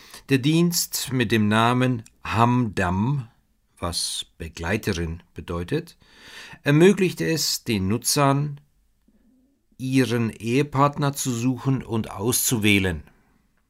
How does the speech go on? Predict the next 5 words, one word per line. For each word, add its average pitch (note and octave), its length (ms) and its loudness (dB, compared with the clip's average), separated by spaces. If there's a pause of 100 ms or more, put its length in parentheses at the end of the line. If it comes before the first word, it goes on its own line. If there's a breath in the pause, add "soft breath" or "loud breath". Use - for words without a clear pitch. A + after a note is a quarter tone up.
(1080)
Nach B2+ 200 -2
Angaben D#3 640 2
des C3+ 200 -2
iranischen B2+ 640 0
Cyberspace-Polizeichefs A#2+ 2250 0